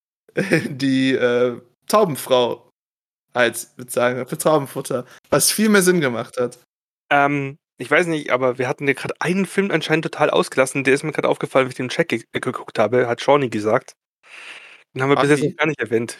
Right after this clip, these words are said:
Speaker 2: Genau, Bambi.
Speaker 1: Ja, den, den, ich glaub, den hab ich verdrängt, weil Klopfer war schon zu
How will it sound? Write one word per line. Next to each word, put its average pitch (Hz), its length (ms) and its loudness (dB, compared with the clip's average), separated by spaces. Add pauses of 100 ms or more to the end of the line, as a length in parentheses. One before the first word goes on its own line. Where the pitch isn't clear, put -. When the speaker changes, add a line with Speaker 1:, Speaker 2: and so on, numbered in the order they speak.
Speaker 2:
Genau, 139 240 2
Bambi. 123 420 0 (1600)
Speaker 1:
Ja, 151 180 4
den, 147 260 2
den, 143 220 -2
ich 135 140 -6
glaub, 147 120 2
den 151 120 -4
hab 139 80 -2
ich 135 100 -4
verdrängt, 123 600 -2
weil 127 160 4
Klopfer 151 420 2
war 143 140 4
schon 139 180 -6
zu 131 120 -10